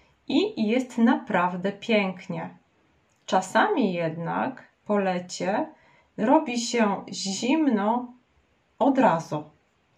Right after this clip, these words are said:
i w zasadzie możemy powiedzieć, że mamy zimę.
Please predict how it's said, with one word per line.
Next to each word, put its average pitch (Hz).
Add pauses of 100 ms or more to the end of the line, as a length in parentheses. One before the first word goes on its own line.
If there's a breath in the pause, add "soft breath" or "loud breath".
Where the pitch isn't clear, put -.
i 262
w 190
zasadzie 226 (560)
możemy 196
powiedzieć, 190
że 185
mamy 170
zimę. 165